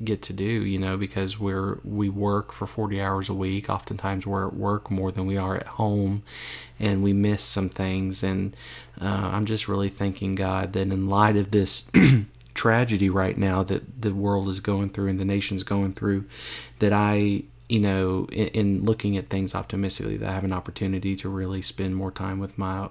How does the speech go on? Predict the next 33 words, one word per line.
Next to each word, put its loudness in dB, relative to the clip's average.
my -4
wife -4
and -6
my -4
children. -4
And -4
I 0
miss 4
my 2
extended 0
family, 0
those 0
that 0
I 0
s-, -8
get -2
to -6
see 0
regularly, 0
but -4
because -2
of -4
the -2
coronavirus -4
and, -2
and -4
trying -2
to -4
keep -4
everyone -2
safe -2
and -4
maintain -2